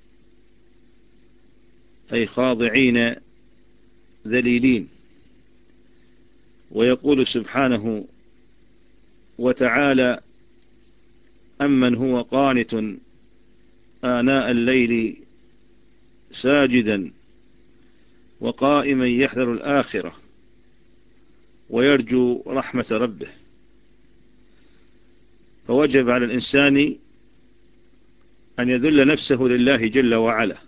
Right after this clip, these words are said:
وأن يأخذ بهذه العبادات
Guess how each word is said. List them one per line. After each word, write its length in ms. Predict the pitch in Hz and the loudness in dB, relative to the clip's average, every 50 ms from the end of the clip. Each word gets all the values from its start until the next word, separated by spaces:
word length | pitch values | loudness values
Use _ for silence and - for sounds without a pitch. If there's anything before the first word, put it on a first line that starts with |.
| - - - - - _ - _ - - - - - - - - - - - - - - - - - - - - - - - - - - - - - - | -20 -20 -20 -20 -20 _ -20 _ -20 -20 -20 -20 -20 -20 -20 -20 -20 -20 -20 -20 -20 -20 -20 -20 -20 -20 -20 -20 -20 -20 -20 -20 -20 -20 -20 -20 -16 -10
وأن 200 | 120 127 127 131 | -6 -2 0 2
يأخذ 460 | 139 156 156 135 - - 139 135 131 | 2 2 2 0 2 4 4 4 4
بهذه 460 | 123 123 117 135 147 139 127 123 123 | 4 4 4 4 2 2 2 2 2
العبادات 760 | 120 107 107 120 113 123 123 120 120 139 147 156 156 147 - | 0 0 0 -2 0 0 0 2 2 2 2 2 0 -2 -8